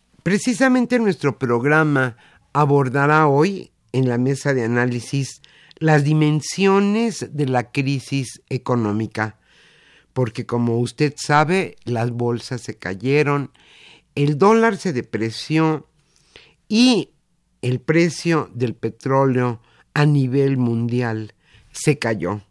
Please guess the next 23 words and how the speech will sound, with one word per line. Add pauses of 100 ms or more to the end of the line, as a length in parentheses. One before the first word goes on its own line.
(680)
¿Qué
es
lo
que
está
sucediendo? (500)
Hoy,
por
ejemplo, (500)
algunas
bolsas
europeas
y
también
en
Estados
Unidos (440)
empiezan
a
subir
un
poco. (500)
Pero,